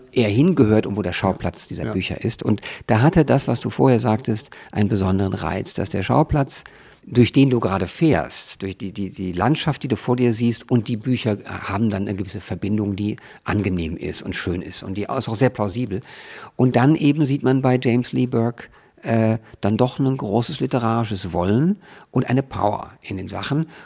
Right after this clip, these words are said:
Speaker 1: Und selbst die, sage ich jetzt mal, formelhaften Dinge, sein Joggen, also des Privatdetektivs Dave Robicheaux, das Joggen, der Alkoholismus und
Speaker 2: Die
Speaker 1: seine
Speaker 2: Patchwork-Familie,
Speaker 1: Bekämpfung.
Speaker 2: die ein bisschen
Speaker 1: Die
Speaker 2: sehr
Speaker 1: Genau.
Speaker 2: konstruiert wirkt, ja,
Speaker 1: Genau.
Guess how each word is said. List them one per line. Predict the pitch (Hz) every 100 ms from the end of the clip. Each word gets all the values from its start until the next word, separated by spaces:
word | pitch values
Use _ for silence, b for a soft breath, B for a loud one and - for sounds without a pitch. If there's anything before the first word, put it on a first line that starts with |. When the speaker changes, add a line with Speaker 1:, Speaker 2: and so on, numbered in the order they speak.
| B -
Speaker 1:
Und | 127
selbst | 113 127 151 -
die, | 147 123 120 -
sage | 127 113 117
ich |
jetzt | 120 101
mal, | 113 101 101 101 -
formelhaften | - - 104 127 127 101 98 - - 95
Dinge, | 98 98 87 85 -
sein | - 95 92
Joggen, | 82 92 90 92 87 b b b
also | 87 90
des | 82 -
Privatdetektivs | - 92 90 87 82 87 85 - - -
Dave | 92 92 -
Robicheaux, | 95 87 - 95 92 b b b b b -
das | 101 -
Joggen, | - 90 90 92 90 87 b b _ -
der | - 104
Alkoholismus | 110 110 104 90 92 - 98 -
und | 92
Speaker 2:
Die |
Speaker 1:
seine | - 90
Speaker 2:
Patchwork-Familie, | 117 113 90 123 107 107 113 117 117 113
Speaker 1:
Bekämpfung. |
Speaker 2:
die |
ein | 113 107
bisschen | 139 127 127 127 120
Speaker 1:
Die | 98
Speaker 2:
sehr | 127 120 131 117
Speaker 1:
Genau. | -
Speaker 2:
konstruiert | - 98 - 147 147 135 -
wirkt, | 135 -
ja, | 104 151
Speaker 1:
Genau. | 147 123 71